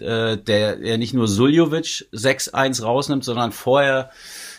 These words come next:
äh, in, in der Runde vorher, ähm, gegen Dimi Vandenberg, äh, ein überragendes Spiel gemacht hat, wenn auch gegen einen, äh, sehr schwachen Gegner, das muss man auch dazu sagen, an dem Tag. Dennoch dachte ich nach dem Suljovic-Ding, der ja auch im Höhenflug,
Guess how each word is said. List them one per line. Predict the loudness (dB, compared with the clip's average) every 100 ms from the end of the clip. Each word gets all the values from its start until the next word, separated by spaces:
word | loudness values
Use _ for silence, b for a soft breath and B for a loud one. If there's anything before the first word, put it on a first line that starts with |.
| B
äh, | -6 -2 2 0 0
in, | -4
in | -4 -4
der | -2
Runde | -2 -4
vorher, | -6 -4 0 0 0 -2
ähm, | -6 -2 0 0 -2 -4 -4
gegen | -2 0
Dimi | 2 2 4
Vandenberg, | 4 4 4 2 0 -2 -8
äh, | -6 -2 -2 -4
ein | -6
überragendes | -2 0 4 6 6 4 0
Spiel | -2 0
gemacht | 2 2
hat, | 0 0
wenn | -2
auch | -2 -2
gegen | -2 -2
einen, | 0 0 2 0 -2
äh, | -4 -6 -4 -4 -8
sehr | -6 0 0
schwachen | 0 0 0
Gegner, | -2 -4 -4 -4 -4
das | -10
muss | -8 -6
man | -4
auch | -6 -6
dazu | -6 -6
sagen, | -4 -2 -2 -4 -10
an | -8 -6
dem | -4
Tag. | -2 2 0 -2 B B B B
Dennoch | 6 8 6 4
dachte | 2 0 0 0
ich | 0 0
nach | 0 0
dem | 0
Suljovic-Ding, | 2 2 2 2 0 -2 -2 -2 -2 -8 -4
der | -2
ja | 0
auch | -2 -6
im | -4 -4 0
Höhenflug, | 2 0 0 -2 -2 -6